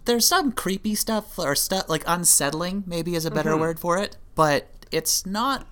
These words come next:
Speaker 1: the horror movie it's sold as. It's more of a suspense
Speaker 2: Uh, yeah, and I
Speaker 1: kinda.
Speaker 2: think, it, and, I mean, we watched it because it looked very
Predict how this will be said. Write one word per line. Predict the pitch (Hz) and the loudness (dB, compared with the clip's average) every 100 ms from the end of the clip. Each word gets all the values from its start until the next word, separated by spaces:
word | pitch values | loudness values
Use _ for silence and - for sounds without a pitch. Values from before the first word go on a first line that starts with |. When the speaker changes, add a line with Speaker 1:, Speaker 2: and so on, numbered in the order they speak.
| - | -4
Speaker 1:
the | 190 170 | 0 2
horror | 156 175 170 | 4 4 4
movie | 156 156 135 | 0 -2 -2
it's | 117 - | 0 2
sold | - 127 123 113 | 2 4 2 2
as. | 98 98 98 | 0 0 0
It's | 113 - | -2 -4
more | 139 143 139 | -2 0 0
of | 123 | 0
a | 113 107 104 - - - - - - - - - - - - - - - - | 0 2 0 -6 -14 -20 -20 -20 -20 -20 -20 -20 -20 -18 -18 -18 -20 -10 0
suspense | - 104 - 101 110 107 - - - - - - - - - - - - - - | 0 2 0 0 -2 0 0 0 -2 -6 -14 -20 -20 -20 -20 -20 -20 -20 -20 -18
Speaker 2:
Uh, | 175 - | -18 -14
yeah, | - 180 196 120 - - | -10 -2 2 2 0 -4
and | 175 175 | 0 2
I | 175 | 2
Speaker 1:
kinda. | - - 117 117 113 | 0 -2 0 -2 -2
Speaker 2:
think, | - | -8
it, | - - - - - | -18 -18 -20 -10 -4
and, | 175 | -2
I | 160 | 0
mean, | 170 185 | -2 -2
we | 175 | -2
watched | 160 165 185 - | 2 2 0 -8
it | 127 | -12
because | 127 143 123 117 - | -8 -6 -6 -8 -8
it | 131 120 | -8 -6
looked | 123 123 | -6 -6
very | 120 117 113 107 101 | -4 -2 -2 -4 -8